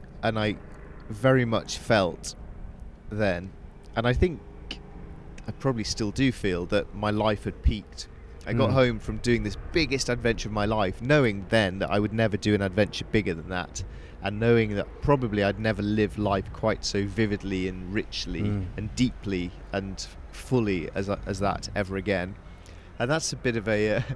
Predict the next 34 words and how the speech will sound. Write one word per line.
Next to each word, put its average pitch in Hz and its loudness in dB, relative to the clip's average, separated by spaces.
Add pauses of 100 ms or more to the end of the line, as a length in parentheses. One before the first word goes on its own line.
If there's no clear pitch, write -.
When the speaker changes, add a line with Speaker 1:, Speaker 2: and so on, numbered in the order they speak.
(140)
Speaker 1:
<laughs> - -16
a 110 2
sad 117 -2
thing 107 -2
to - -6
realise, 104 2
age 98 -2
twenty-nine. 90 -8
But, - -10
I - -10
mean, 117 -4
it's 107 -2
the 117 -2
common 117 2
curse 104 0
of 95 -4
athletes, - -6
isn't 110 -4
Speaker 2:
Sure, 117 8
Speaker 1:
it? 101 4 (160)
Speaker 2:
yeah. 113 2
Speaker 1:
You, 104 -2
you 110 -2
win 135 4
your 127 4
Olympic 127 2
gold 120 4
medal, 120 0
you're 110 0
on 117 -4
top 143 -2
of - -12
the 123 0
world, 120 4